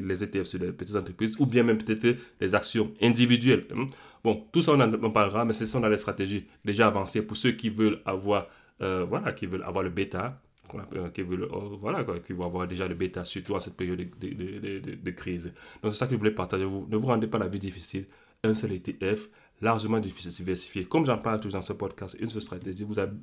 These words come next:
vous achetez bêtement pour ne pas louper les meilleurs jours de ce, euh, du marché, quoi, parce que vous ne pouvez pas le savoir. Et aussi en termes de stock picking, vous ne pouvez pas toujours connaître quelle ent-, quelle est l'action ou bien quelle entreprise qui va faire exploser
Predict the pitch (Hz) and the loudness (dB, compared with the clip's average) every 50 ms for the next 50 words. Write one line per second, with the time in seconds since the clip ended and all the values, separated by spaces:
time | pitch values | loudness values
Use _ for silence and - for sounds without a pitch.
0 | - _ - 107 110 95 - - - 110 110 107 107 110 107 110 107 107 104 107 | -14 _ -2 0 0 0 -2 -4 -6 -4 -2 2 2 2 2 2 -2 0 0 -2
1 | 107 - - - - - - 139 131 127 120 - 117 110 107 110 110 101 98 98 | -2 -8 -18 -20 -14 -2 4 6 6 6 8 6 4 4 4 2 0 -2 0 2
2 | 107 107 107 110 110 107 98 104 95 92 - _ _ _ _ _ - - 95 90 | 4 6 6 6 6 2 -2 -4 -8 -8 -12 _ _ _ _ _ -6 -2 -2 -2
3 | 87 - - - - - 98 87 - - _ - _ - 78 85 87 87 - 101 | -2 -4 -10 -10 -2 -2 -2 -2 -2 -10 _ -20 _ -12 -10 -8 -8 -8 -6 -4
4 | 101 101 98 92 - - 110 92 - - - - - - - - - - - 98 | 0 0 0 0 0 -2 -4 -4 -4 -6 -10 -10 -12 -20 -16 -16 -16 -12 -8 -6
5 | 98 95 90 - 92 90 90 90 - - 87 85 87 92 92 98 - - - - | -6 -4 -2 -2 -2 -2 -2 -4 -2 -4 -4 -2 -2 -2 -2 -2 -4 -10 -18 -20
6 | - _ - 104 95 - - 113 101 - 110 101 98 - - 98 95 - - 98 | -12 _ 2 2 4 6 6 6 6 6 6 4 4 4 0 0 0 0 0 -2
7 | 92 - 92 90 90 - - - _ _ _ - 95 95 90 90 95 92 90 92 | -2 -2 -4 -6 -6 -8 -16 -20 _ _ _ -4 -4 -4 -4 -4 -6 -6 -6 -6
8 | 90 - 95 90 92 90 92 92 87 87 90 - 95 87 - 90 92 90 90 - | -6 -6 -8 -6 -6 -4 -2 -4 -4 -4 -6 -8 -10 -10 -8 -8 -8 -8 -10 -12
9 | - - - - 104 98 - - - - 104 101 98 101 92 - - - 107 101 | -16 -10 0 0 2 2 0 -4 -6 -2 -2 0 0 0 -2 -2 -4 -2 0 0
10 | 101 107 101 92 87 - 95 90 87 87 - - - - 95 90 - - - - | 0 0 -4 -6 -4 -2 -4 -4 -4 -6 -10 -12 -8 -8 -8 -8 -10 -16 -20 -20
11 | - _ - - 101 101 92 87 - 98 - 95 90 - - - 98 95 92 87 | -20 _ -6 -2 0 0 0 0 -2 -4 -4 -4 -4 -6 -6 -2 -2 -2 -2 -2
12 | 92 101 107 110 | 0 -2 -2 -2